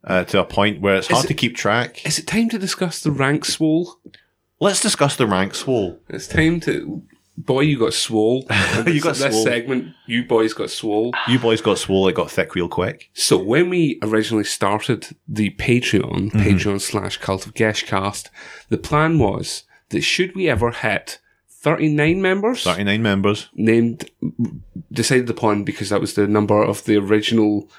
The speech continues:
Speaker 2: members of the, the Heaven's Gate community.
Speaker 1: Oh, is that right?
Speaker 2: Is that not right?
Speaker 1: Yeah, that's right.
Speaker 2: Um, <laughs> some shit like that. Um, then we would either transcend to the stars,
Speaker 1: Mm-hmm.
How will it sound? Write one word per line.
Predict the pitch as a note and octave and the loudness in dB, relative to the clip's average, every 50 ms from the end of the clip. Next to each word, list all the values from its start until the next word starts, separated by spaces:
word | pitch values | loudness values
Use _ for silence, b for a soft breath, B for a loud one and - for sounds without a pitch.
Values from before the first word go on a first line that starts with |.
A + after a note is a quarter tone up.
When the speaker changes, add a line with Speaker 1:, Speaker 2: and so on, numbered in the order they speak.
| b b b b b b b b - | b b b b b b b b 0
Speaker 2:
members | G#2 G#2+ G#2+ G#2+ G#2 G#2 | 2 4 4 4 2 2
of | G#2 G#2 - | 0 -2 -4
the, | G#2 G2+ F2+ - _ - - - | -6 -8 -8 -10 _ -18 -10 -4
the | - G#2+ G#2 G2+ G2+ G2+ | -2 0 0 0 -2 -2
Heaven's | - A#2 A2+ A#2 A2 - | -2 0 0 0 0 2
Gate | - A#2+ C3 - D#3+ | 2 2 2 2 0
community. | - D3 D3 D#3+ D#3+ E3 | -2 0 0 0 0 0
Speaker 1:
Oh, | E3 F3+ | 0 0
is | F#3 D3 | 0 0
that | F3 - | 0 0
right? | E3 G3 C4 B3 - _ _ _ _ | 0 0 -2 -4 -8 _ _ _ _
Speaker 2:
Is | - - | -8 -6
that | - B2+ | -4 -4
not | C3+ D#3 E3 | -2 -2 -4
right? | G3 A3+ A#3+ - - | -4 -4 -6 -8 -4
Speaker 1:
Yeah, | - F#2 D#2 | -2 -2 -2
that's | D2+ - - | -2 -4 -8
right. | - A2 B2+ - - - | -12 -16 -16 -16 -10 -4
Speaker 2:
Um, | - G#2 G#2+ G#2+ G#2+ A2 - - - - - - | -2 0 2 2 2 2 0 -2 -4 -8 -16 -18
<laughs> | - - - | -16 -14 -12
some | D#3 - - B2+ E3 | -8 -4 -4 -4 -2
shit | - - - - G#2 | -2 -4 -4 -4 -4
like | G2 A2 | -2 -2
that. | A2 A#2 B2 - - - B B B B B B B B B G2+ B - | -2 -2 -2 -4 -6 -10 B B B B B B B B B -4 B 0
Um, | - A2+ A#2 A#2 A#2 A#2 A#2 A2+ A2+ - | 0 2 2 2 2 2 0 0 -2 0
then | A#2+ B2 B2+ B2+ B2+ B2+ - | 0 0 2 2 2 0 0
we | A#2 A#2 C3+ C#3+ C#3 | -2 0 0 2 2
would | C#3 C#3 C#3 C#3 - - - _ | 2 0 -2 -4 -8 -16 -10 _
either | D3+ D3+ D3+ C3 A2+ A2+ C3 D3 C#3+ C#3 - - - | -2 0 2 2 2 2 2 0 0 -4 -10 -14 -6
transcend | - - B2 A#2 A2+ - B2 A2 A2+ A#2+ B2 | -2 0 0 0 2 2 2 2 2 2 0
to | - B2+ | 0 0
the | B2+ B2+ | 0 0
stars, | - - G2 G2 G#2+ A2 B2 B2 - - | 2 2 2 2 2 0 -4 -6 -4 -2
Speaker 1:
Mm-hmm. | A2+ G#2 G2 F#2+ | 0 0 0 0